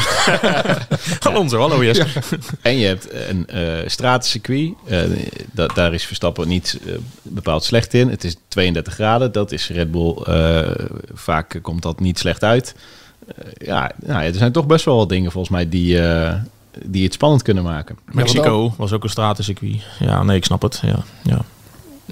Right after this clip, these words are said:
Speaker 1: Ik, ik snap, ik snap waar je naartoe wilt. Alleen, eh,
Speaker 2: Daar staat tegenover dat Mercedes iets in die auto heeft neergezet, geplant, wat een tijdelijke, eh,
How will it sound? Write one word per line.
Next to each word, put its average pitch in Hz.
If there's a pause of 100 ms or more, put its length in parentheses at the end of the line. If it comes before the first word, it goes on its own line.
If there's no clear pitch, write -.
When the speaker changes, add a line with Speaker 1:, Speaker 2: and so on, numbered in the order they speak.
(140)
Speaker 1:
Ik, -
ik -
snap, -
ik -
snap 107
waar 98
je 85
naartoe 87
wilt. 127 (140)
Alleen, 98
eh, 98 (920)
Speaker 2:
Daar 127
staat 135
tegenover 127
dat 131
Mercedes 135
iets 180
in 143
die 131
auto 143
heeft 135
neergezet, 131
geplant, 131 (800)
wat 131
een 123
tijdelijke, 131 (140)
eh, 123